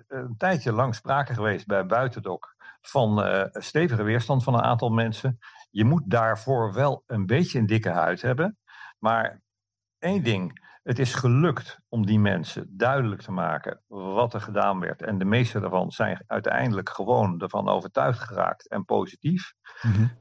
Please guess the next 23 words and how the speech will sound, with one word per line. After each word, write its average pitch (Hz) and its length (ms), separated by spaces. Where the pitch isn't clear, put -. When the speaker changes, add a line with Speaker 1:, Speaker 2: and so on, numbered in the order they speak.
Speaker 1:
En 151 440
nog 165 240
iets - 240
anders, 131 560
die 117 260
zwijgende 139 460
meerderheid 123 480
die 107 100
uiteindelijk 110 380
voorstemde, 135 800
daar 135 280
is - 340
in 156 180
de 143 100
loop 180 280
van 113 460
twee 143 260
jaar 110 280
tijd 151 300
is - 180
er 139 100
een 139 80
enorme, 165 640